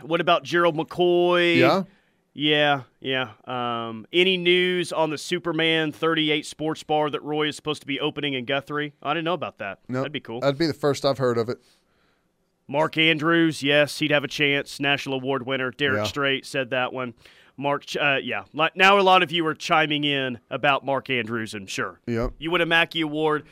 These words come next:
Speaker 1: Like, that one may not happen for about twenty more years. That one's not imminent, but Mark Andrews absolutely got a chance.
Speaker 2: Yep.
Speaker 1: And speaking of tight ends, you got a new one today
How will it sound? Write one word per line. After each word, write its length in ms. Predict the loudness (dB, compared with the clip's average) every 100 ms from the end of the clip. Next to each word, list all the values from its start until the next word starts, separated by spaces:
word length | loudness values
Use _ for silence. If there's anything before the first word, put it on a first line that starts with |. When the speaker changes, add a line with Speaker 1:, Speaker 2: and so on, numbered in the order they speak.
| -20 -14 0
Speaker 1:
Like, 200 | 0 4
that 240 | 6 6
one 160 | 4 4
may 100 | 4
not 220 | 4 2
happen 340 | 2 2 0 -4
for 220 | -2 2
about 420 | 4 2 0 -10
twenty 800 | -4 0 2 2 0 -2 -2 -4
more 240 | -2 -4
years. 640 | -2 0 0 -2 -6 -10 -2
That 140 | 0 0
one's 180 | 0
not 180 | 0 0
imminent, 480 | 2 0 0 -2 -4
but 300 | -4 -2 -4 _ _ _ -4
Mark 220 | -2 0
Andrews 380 | 0 0 -4 -4
absolutely 460 | -4 -6 -12 -10
got 160 | -10 -10
a 40 |
chance. 480 | -10 -12 -12 -14 -18 -12 -6
Speaker 2:
Yep. 180 | -6 -6 -18 _ _ 0
Speaker 1:
And 320 | 2 2 0
speaking 320 | 0 0 0
of 60 | 0
tight 260 | 2 4 4
ends, 240 | 2 0
you 60 | 0
got 120 | 2
a 40 |
new 120 | 2
one 140 | 0 -2
today 420 | 0 0 0